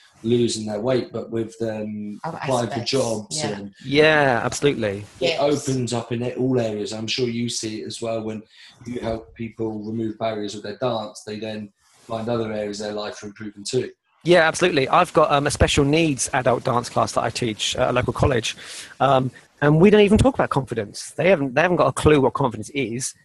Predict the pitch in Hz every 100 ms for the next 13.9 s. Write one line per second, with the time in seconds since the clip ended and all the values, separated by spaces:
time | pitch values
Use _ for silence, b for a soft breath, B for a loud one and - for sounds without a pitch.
0 | _ - 147 131 131 147 120 147 147 117
1 | 123 120 b b b 139 175 143 - 143
2 | 160 135 131 143 156 131 - 139 135 135
3 | 135 156 143 120 117 123 120 135 131 101
4 | 98 _ _ _ _ - 170 165 - 117
5 | 117 107 - _ _ 139 147 175 175 131
6 | 185 185 160 151 - 165 - 110 135 -
7 | - _ - - 151 180 165 277 - 135
8 | 104 107 104 - 143 151 135 175 135 -
9 | 127 123 120 - 170 131 110 - b b
10 | b - 147 - _ _ _ 120 160 151
11 | 160 127 143 151 120 120 147 - _ _
12 | 147 - - 143 131 131 131 - 135 -
13 | - 135 127 - 123 131 127 120 120